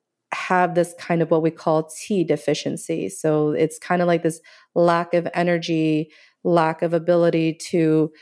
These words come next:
to hold the muscle tone, to feel uplifted,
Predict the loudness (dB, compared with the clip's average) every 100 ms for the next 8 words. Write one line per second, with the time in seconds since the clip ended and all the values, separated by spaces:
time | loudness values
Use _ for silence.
0 | -20 _ _ -2 0 2 -2 -6 -2 4
1 | 4 4 2 2 0 0 -2 -2 0 2
2 | 2 0 0 -2 -4 -2 2 2 0 0
3 | 2 2 2 -2 -2 0 2 2